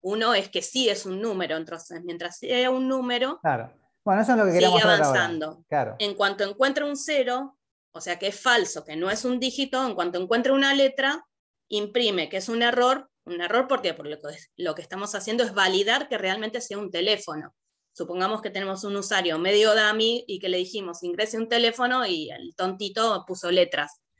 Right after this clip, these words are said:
Speaker 2: Bueno,
Speaker 1: Entonces,
Speaker 2: bueno,
Speaker 1: validamos
Speaker 2: bueno.
Speaker 1: que eso realmente sea un teléfono.
Speaker 2: Bueno, puede ser un error de tipeo, no necesariamente un tonto
Speaker 1: También puede
Speaker 2: tipeo.
Speaker 1: ser.
Speaker 2: Bueno,
Speaker 1: <laughs> Sí.
Speaker 2: em, pero igual acá vamos a, vamos a imprimirlo igualmente esto, chicos. O sea, vamos a hacer una impresión ahora de es número, ¿sí? Para que quede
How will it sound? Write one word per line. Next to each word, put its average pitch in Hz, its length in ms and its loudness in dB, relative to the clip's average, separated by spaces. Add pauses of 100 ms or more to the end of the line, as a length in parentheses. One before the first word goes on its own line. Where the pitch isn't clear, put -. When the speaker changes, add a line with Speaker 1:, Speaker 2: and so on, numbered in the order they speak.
Speaker 2:
Bueno, 123 180 -4
Speaker 1:
Entonces, 190 420 -2 (140)
Speaker 2:
bueno, 135 180 -2
Speaker 1:
validamos 190 460 2
Speaker 2:
bueno. 214 140 -2
Speaker 1:
que 190 80 -6
eso 185 160 -6
realmente 190 440 0
sea 226 240 4
un 220 100 -4
teléfono. 180 540 0
Speaker 2:
Bueno, 160 180 2
puede 202 240 6
ser 180 160 2
un 170 120 -2
error 139 220 0
de 135 80 -2
tipeo, 117 420 -6
no 123 120 -6
necesariamente 127 520 -4
un 117 160 -8
tonto 123 280 -6
Speaker 1:
También 190 340 2
puede 185 200 2
Speaker 2:
tipeo. 202 160 0
Speaker 1:
ser. 226 80 0 (1200)
Speaker 2:
Bueno, 143 400 2
Speaker 1:
<laughs> - 60 -20
Sí. 180 80 -4
Speaker 2:
em, 147 760 0 (300)
pero 180 160 2
igual 262 220 4
acá 214 220 -2
vamos 240 300 0
a, 190 180 0
vamos 190 300 -6
a - 40 -6
imprimirlo 147 440 -4
igualmente 123 440 -4
esto, 120 200 -10
chicos. 127 320 -4
O 120 60 -10
sea, 123 180 -2
vamos 143 240 -2
a 160 40 2
hacer 165 200 2
una 160 120 -2
impresión 165 540 -4
ahora 165 280 2
de 151 180 2
es 160 320 -2
número, 123 480 -4
¿sí? 185 160 -4
Para 143 200 -2
que 127 120 -6
quede 147 480 0